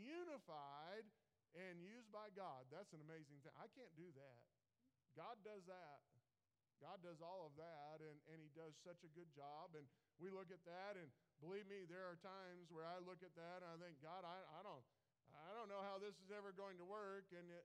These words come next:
and we're reminded of our, our theme verse that we had last year, Matthew nineteen twenty-six, where, "But Jesus beheld them and said unto them,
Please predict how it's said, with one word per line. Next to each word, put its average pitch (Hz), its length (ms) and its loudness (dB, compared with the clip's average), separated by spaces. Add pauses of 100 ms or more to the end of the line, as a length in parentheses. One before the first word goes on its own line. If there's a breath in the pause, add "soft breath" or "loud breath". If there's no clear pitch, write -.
(100)
and 175 160 0
we're 170 120 0
reminded 180 760 0
of 160 160 0
our, 160 240 4 (320 loud breath)
our 156 320 2
theme 202 160 -2
verse 185 320 0
that 170 80 0
we 165 160 -2
had 170 240 0
last 196 400 0
year, 170 160 -2
Matthew 170 480 -2
nineteen 175 560 -2
twenty-six, 175 720 -2
where, 170 240 0 (320 loud breath)
"But 170 160 2
Jesus 190 400 -4
beheld 175 400 2
them 175 240 -2
and 165 80 -6
said 190 160 0
unto 165 240 -2
them, 165 240 -2